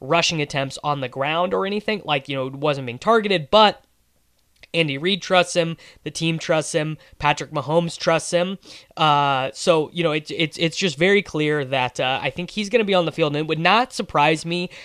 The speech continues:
to see LeSean McCoy get the load management thing happening again,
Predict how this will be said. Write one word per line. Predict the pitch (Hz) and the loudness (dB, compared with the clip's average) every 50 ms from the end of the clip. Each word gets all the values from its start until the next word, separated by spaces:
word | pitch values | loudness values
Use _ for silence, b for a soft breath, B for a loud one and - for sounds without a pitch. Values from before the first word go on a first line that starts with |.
| B B | B B
to | - 160 | -8 -8
see | - - 180 175 | -6 -4 -4 -2
LeSean | 170 165 151 - - 156 156 156 151 | -2 -2 -2 0 0 0 0 0 -2
McCoy | 147 - - 156 156 160 156 139 127 | -4 -4 -2 0 2 2 0 0 -2
get | 143 143 143 - 143 135 | -2 -2 -2 -2 -4 -6
the | 151 143 135 | -4 -4 -4
load | 131 135 139 151 156 143 123 | -2 0 0 2 0 0 0
management | 127 135 151 180 214 208 - 240 240 214 190 | -2 -2 0 0 0 0 2 0 0 0 0
thing | - 240 233 233 240 240 B B B B B B | 0 0 0 2 0 -2 B B B B B B
happening | 208 214 220 220 233 233 226 | 2 2 2 2 0 0 0
again, | 226 220 190 220 226 233 226 | -2 0 0 0 0 0 -2